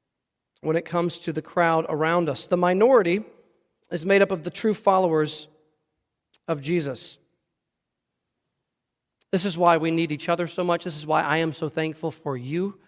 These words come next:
in this room, because I am encouraged week in and week out by your faithfulness, by your love for the Lord. Isn't that true?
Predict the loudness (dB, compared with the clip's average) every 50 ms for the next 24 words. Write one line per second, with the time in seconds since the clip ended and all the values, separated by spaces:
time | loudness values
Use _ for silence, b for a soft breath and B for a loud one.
0 | _ _ _ _ _ _ _ _ _ _ _ _ _ _ _ -6 -4 -2 -2 -4
1 | -4 -2 -2 0 0 0 -2 -4 -2 0 0 0 -2 -2 -4 0 2 2 4 2
2 | 2 0 -2 -4 -4 -6 -4 -2 0 0 -2 -2 -4 -4 -4 -4 -4 -2 0 0
3 | 0 0 -2 -2 -2 -2 -2 0 0 0 0 0 0 0 0 0 0 0 -2 -2
4 | -2 0 2 4 4 4 2 0 -2 -2 -2 -2 -4 -10 -12 -14 _ _ _ _
5 | _ _ _ _ _ -2 0 0 2 2 4 6 6 6 6 6 2 -2 0 0
6 | 2 2 2 2 2 0 -4 b b b b b b b b b b _ -2 2
7 | 2 2 2 2 0 0 0 0 0